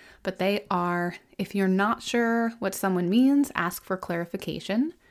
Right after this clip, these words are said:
This will help avoid miscommunication and misinterpretation. And spend time with people who are meaningful to you and participate in activities that you enjoy. This will leave less time for negative thinking, and it may even improve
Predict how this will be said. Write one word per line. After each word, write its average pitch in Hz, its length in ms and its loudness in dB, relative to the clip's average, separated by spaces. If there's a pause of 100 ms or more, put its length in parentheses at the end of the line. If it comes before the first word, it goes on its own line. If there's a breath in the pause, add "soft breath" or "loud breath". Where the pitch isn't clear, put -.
(220 soft breath)
This 190 200 -4
will 233 100 2
help 214 320 -4
avoid 190 400 0
miscommunication 185 1120 -2
and 160 300 -6
misinterpretation. 165 1120 -8 (720 soft breath)
And 196 380 2
spend 254 320 0
time 302 240 0
with 302 160 -2
people 226 340 0
who 208 140 0
are 196 80 0
meaningful 185 500 -2
to 226 140 -4
you 226 400 2
and 180 280 -4
participate 247 800 -2
in 202 240 0
activities 190 560 -2
that - 140 -6
you 180 120 -2
enjoy. 175 540 -2 (520 soft breath)
This 196 180 -4
will 233 120 2
leave 226 280 4
less 196 260 0
time 226 460 2
for 214 180 -2
negative 185 340 -2
thinking, 269 520 -2
and 202 180 0
it - 80 -4
may 196 200 0
even 220 520 -2
improve 196 480 0